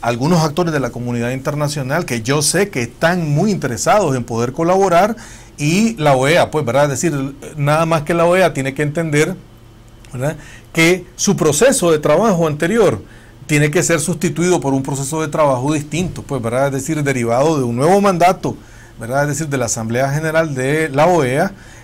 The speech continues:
a partir de justamente los informes que tendrá que presentar la Comisión Interamericana de Derechos Humanos y, eh, hacer un replanteamiento de la urgencia y el tipo de trabajo y de acompañamiento que tienen que hacer en Nicaragua.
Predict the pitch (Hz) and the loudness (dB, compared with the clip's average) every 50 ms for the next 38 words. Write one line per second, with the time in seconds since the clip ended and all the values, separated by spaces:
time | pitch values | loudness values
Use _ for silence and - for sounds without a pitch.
0 | - - 135 143 - 143 123 - - 190 233 233 160 117 123 139 147 170 147 147 | -2 0 0 2 2 0 0 2 2 2 2 2 0 0 0 2 2 2 2 0
1 | 156 147 147 - 170 151 160 180 196 190 185 160 147 135 131 127 120 117 139 175 | -2 -4 -2 -2 -2 -2 0 -2 -2 -2 -2 -2 -2 -2 -2 -4 -6 -2 -2 -2
2 | 208 202 170 147 147 135 131 123 117 117 117 120 120 139 135 - - 151 147 156 | 0 0 -4 -4 -6 -8 -8 -6 -6 -4 -4 -4 -4 -6 -8 -6 -6 -6 -4 -6
3 | 143 123 - - 170 180 156 135 120 - 131 120 107 110 120 123 127 123 151 147 | -6 -6 -2 0 0 0 0 -2 -6 -6 -8 -8 -6 -6 -6 -6 -6 -6 -4 -4
4 | 147 147 143 147 139 - 165 160 143 127 120 120 113 117 117 117 151 156 185 196 | -2 -2 -2 -4 -2 -4 -2 -2 -2 -2 -2 -2 -2 -4 -6 -6 -6 -4 -4 -2
5 | 180 165 160 160 185 208 208 208 - - - - - 151 147 151 185 208 226 226 | 0 0 0 2 0 -2 -2 -4 -10 -16 -18 -14 -4 -2 0 2 2 2 0 0
6 | 226 - - - 165 160 151 151 151 139 131 - - 147 143 156 165 170 - 165 | -4 -8 -14 -6 -2 -2 0 0 0 -2 -2 -2 -2 -2 -2 0 -2 0 0 0
7 | 180 180 180 160 151 143 139 135 143 127 123 127 147 185 214 208 - - 151 151 | 0 -2 0 0 0 0 0 -2 -4 -6 -4 -4 -2 -2 -4 -4 -4 -4 -4 -4
8 | 151 147 - - - - - 123 135 139 147 156 180 196 190 - 151 147 147 135 | -4 -8 -12 -18 -18 -14 -6 -2 0 2 2 2 2 2 0 0 0 0 0 0
9 | 135 117 98 151 180 220 240 220 - 190 160 139 131 120 120 - 139 143 156 156 | 0 -4 -2 -2 0 0 0 0 0 0 0 0 -2 -2 -4 -6 -6 -4 -2 -4
10 | 160 156 156 170 170 165 151 147 147 143 156 170 165 156 151 147 151 156 147 160 | -4 -4 -2 0 2 2 2 2 2 0 -2 -2 0 0 0 -2 -4 -4 -6 -4
11 | 160 165 156 147 139 139 139 190 185 170 131 127 131 131 127 123 139 127 - 131 | -4 -4 -4 -4 -4 -4 -6 -6 -6 -6 -6 -6 -6 -8 -6 -8 -8 -8 -6 -6
12 | 123 123 123 123 117 113 117 107 113 127 151 147 127 | -6 -6 -6 -8 -8 -8 -10 -10 -8 -8 -8 -10 -12